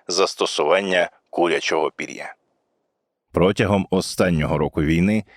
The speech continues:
привиди провели понад двадцять операцій у Франції, Люксембурзі, Бельгії та Німеччині. Служба в армії привидів була цілком секретною. Жоден з чоловіків у підрозділі не мав права розповідати про неї,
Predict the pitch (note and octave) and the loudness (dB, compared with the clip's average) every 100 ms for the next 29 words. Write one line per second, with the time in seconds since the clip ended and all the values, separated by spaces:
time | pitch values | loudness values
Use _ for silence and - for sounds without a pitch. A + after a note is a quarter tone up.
0 | _ _ F2 G#2 B2 A#2+ B2 G#2+ G2+ G2+ | _ _ 2 2 2 2 0 0 2 2
1 | G2+ G#2 F#2+ F2 D#2 E2 G2+ - F#2 - | 2 2 0 0 2 2 2 -2 -2 -2
2 | F#2 E2 F#2 - F#2 E2+ - E2 E2 - | 0 0 0 0 0 0 0 -2 -2 -6
3 | - - - _ - F2+ - F#2+ D#2 D#2+ | -10 -12 -20 _ -2 0 0 -2 0 0
4 | D#2 C2+ - - _ - E2+ F#2+ F#2+ F#2 | -2 -4 -12 -20 _ -8 -2 0 2 2
5 | G2+ G2+ D2+ C#2 D2 D#2 - - - G2+ | 0 0 -2 -2 -2 -4 -6 -10 -12 -18
6 | _ _ _ - - F#2+ A2+ B2 C#3 B2 | _ _ _ -10 -2 0 2 2 0 0
7 | F#2 E2+ E2 D#2 F#2 A2 A#2 A2 G#2+ _ | -2 0 0 -2 0 0 2 0 -2 _
8 | - F2+ F2+ D#2+ - F#2 - C#2 C#2 - | -4 0 2 0 0 -2 -2 -4 -2 -2
9 | - F2+ - - - _ _ _ - D#2+ | 0 -2 -2 -12 -16 _ _ _ -4 0
10 | F#2+ F2 D#2 - - F2 E2 D#2+ F2 E2 | 2 2 -2 -2 0 0 0 0 0 0
11 | E2 E2 G#2+ F#2 F#2 E2+ - F2 G2 G2+ | 0 0 0 2 2 2 0 0 2 2
12 | G2 A#2 - F#2+ F#2 F2 D#2+ - E2 D2+ | 0 -2 -2 0 2 0 -2 -4 -2 0
13 | F#2 A#2+ E2 E2+ D#2+ C#2 G#1+ | 0 0 -2 -2 -2 -2 -8